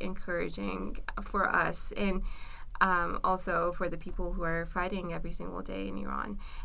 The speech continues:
And, you know, there are a lot of bigger movements happening as well. Like, in Berlin a couple of weeks ago, uh, eighty thousand people showed up in the streets. Um, in Toronto, uh,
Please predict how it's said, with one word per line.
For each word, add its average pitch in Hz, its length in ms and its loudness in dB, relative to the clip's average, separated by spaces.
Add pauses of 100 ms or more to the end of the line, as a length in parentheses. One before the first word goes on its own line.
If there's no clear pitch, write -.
And, 214 300 2 (540)
you 240 260 0
know, 214 120 4
there 208 140 4
are 214 100 8
a - 0 -
lot 202 240 4
of 202 140 0
bigger 196 240 2
movements 175 460 -4
happening 170 440 -2
as 170 220 -4
well. 190 200 4
Like, 175 200 -2 (960)
in 226 180 2
Berlin 208 600 6
a 196 80 0
couple 202 260 0
of 185 60 2
weeks 185 260 -2
ago, 180 500 6 (420)
uh, 175 520 8 (240)
eighty 196 240 4
thousand 180 400 6
people 175 340 -6
showed 165 320 -2
up 165 220 2
in 175 100 -4
the 170 80 -6
streets. 165 800 -6 (100)
Um, 170 380 -2
in 165 560 -4 (320)
Toronto, 175 960 4 (160)
uh, 170 380 2